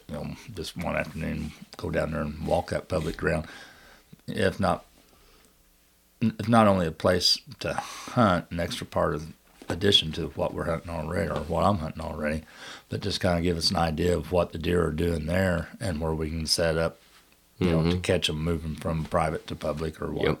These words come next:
Speaker 1: whatnot.
Speaker 2: Just more information.
Speaker 1: Right.
Speaker 2: And like you're saying, even if you don't plan on hunting it, like,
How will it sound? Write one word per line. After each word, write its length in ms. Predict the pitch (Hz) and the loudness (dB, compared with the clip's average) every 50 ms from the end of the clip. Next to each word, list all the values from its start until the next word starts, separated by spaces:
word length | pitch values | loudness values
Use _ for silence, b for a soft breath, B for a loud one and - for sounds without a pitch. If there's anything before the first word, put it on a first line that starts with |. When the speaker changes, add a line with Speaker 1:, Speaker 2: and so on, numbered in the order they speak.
| - | -4
Speaker 1:
whatnot. 480 | 107 98 98 - - - 78 78 - - b b b b b _ | -6 -4 -4 -4 -4 -6 -6 -8 -8 -12 b b b b b _
Speaker 2:
Just 180 | - 101 - - | -2 0 2 6
more 200 | 90 85 85 85 | 6 8 8 8
information. 540 | 76 71 76 76 80 87 90 85 - - - - - | 6 4 2 4 4 4 4 4 0 -4 -8 -6 -4
Speaker 1:
Right. 220 | - 98 85 80 - - - 64 b b b b - | -2 0 0 0 -2 -4 -6 -8 b b b b 2
Speaker 2:
And 140 | - 110 110 | 4 8 8
like 160 | 110 107 107 | 8 8 8
you're 80 | - 107 | 6 4
saying, 300 | - - 104 101 95 90 | 6 8 8 10 10 10
even 180 | 101 117 135 131 | 10 10 10 8
if 140 | 101 - - | 8 6 4
you 60 | 80 | 2
don't 320 | 73 82 90 95 - - | 6 8 8 8 8 6
plan 220 | - 98 92 90 87 | 4 4 6 6 6
on 160 | 76 71 76 | 4 4 4
hunting 280 | 78 101 110 78 - 78 | 4 6 4 6 4 2
it, 120 | 76 - - - b b b b b b b b b b _ _ _ _ _ _ _ _ _ - - - | -2 -4 -6 -10 b b b b b b b b b b _ _ _ _ _ _ _ _ _ -20 -14 -6
like, 240 | 85 82 69 - | -2 -2 -2 -2